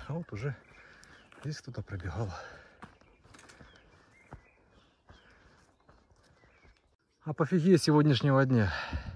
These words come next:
Всё тот же указатель. Вот та же самая дорога.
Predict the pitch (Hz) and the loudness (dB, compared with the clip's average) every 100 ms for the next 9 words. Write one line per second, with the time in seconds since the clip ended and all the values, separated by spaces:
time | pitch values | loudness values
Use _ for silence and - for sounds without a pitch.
0 | - _ - - 135 147 120 95 82 _ | -16 _ -18 -8 -4 -2 -2 -2 -6 _
1 | - - - - - 110 131 120 107 - | -20 -20 -20 -20 -12 -2 0 2 0 -4
2 | 85 - - 131 135 - 113 104 120 104 | -14 -16 -8 -6 -4 -2 -2 0 -2 0
3 | 104 110 113 82 | 0 0 -2 -4